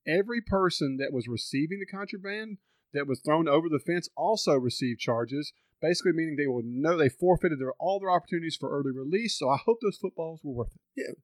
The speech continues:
Speaker 2: Well, I mean, those chicken wings definitely were. But everything else, is,
Speaker 1: <laughs>
Speaker 2: like,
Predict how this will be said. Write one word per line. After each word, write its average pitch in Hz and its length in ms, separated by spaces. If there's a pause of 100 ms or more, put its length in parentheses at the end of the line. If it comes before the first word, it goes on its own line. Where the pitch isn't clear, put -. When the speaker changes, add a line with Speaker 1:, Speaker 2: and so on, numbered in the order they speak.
Speaker 2:
Well, 135 120
I 135 40
mean, 135 140
those 131 140
chicken 127 220
wings 107 180
definitely 104 440
were. 98 320
But - 240
everything 160 480
else, 131 260
is, 147 160 (220)
Speaker 1:
<laughs> - 240
Speaker 2:
like, 165 160